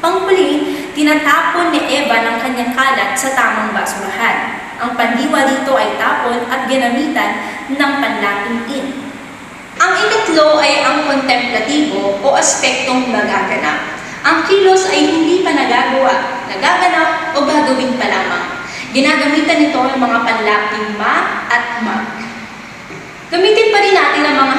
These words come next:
halimbawang pangusap, ngunit ngayon, ilalapat na natin ang aspektong kontemplatibo. Si Ron ay maglilinis ng kwarto.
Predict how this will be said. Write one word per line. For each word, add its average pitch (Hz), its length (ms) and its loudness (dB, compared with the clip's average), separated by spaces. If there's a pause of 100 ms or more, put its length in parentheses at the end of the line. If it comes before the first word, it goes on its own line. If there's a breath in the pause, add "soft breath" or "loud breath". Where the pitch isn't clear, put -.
halimbawang 226 480 2
pangusap, 247 800 0
ngunit 214 240 -4
ngayon, 302 640 0
ilalapat 285 520 0 (100)
na - 20 0
natin 214 640 -2
ang 269 240 -2
aspektong 208 880 -4
kontemplatibo. 208 880 -4 (480 loud breath)
Si 349 240 2
Ron 359 400 4
ay 381 160 2
maglilinis 254 800 2
ng 214 160 -6
kwarto. 190 720 -4